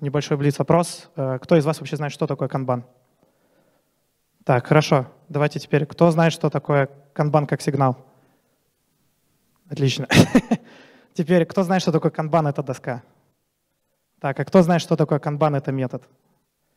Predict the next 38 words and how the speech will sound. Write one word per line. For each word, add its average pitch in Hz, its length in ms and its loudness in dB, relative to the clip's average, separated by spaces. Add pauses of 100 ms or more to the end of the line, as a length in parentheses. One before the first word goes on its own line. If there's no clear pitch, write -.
(960)
Так, 127 200 -14
отлично. 156 480 0
Я 151 240 6
это 151 260 0
опрос 151 240 -2
делаю, 170 220 -4
чтобы 147 240 -6
понять 147 260 -4
потом, 139 240 -4
насколько 139 380 -4
быстро 143 260 -2
вам 135 140 -4
рассказывать. 131 500 -4 (460)
А, 139 340 4
самое 185 260 4
главное, 170 300 2
кто - 160 0
считает, 196 240 0
что - 140 -2
канбан — 170 380 2
это 143 420 0
вот 143 180 -4
это 139 140 -4
вот 131 160 -8
у - 20 -14
нас 135 160 -10 (180)
доска, 190 760 2
задачки, 156 800 -2
разработчик 143 560 -4
берёт 143 280 -2
первую, 139 480 0
и 139 120 -8
всё, 123 240 -8
вот 131 160 -8
на 151 80 0
этом 143 160 -4
канбан 139 280 0
заканчивается. 131 540 -6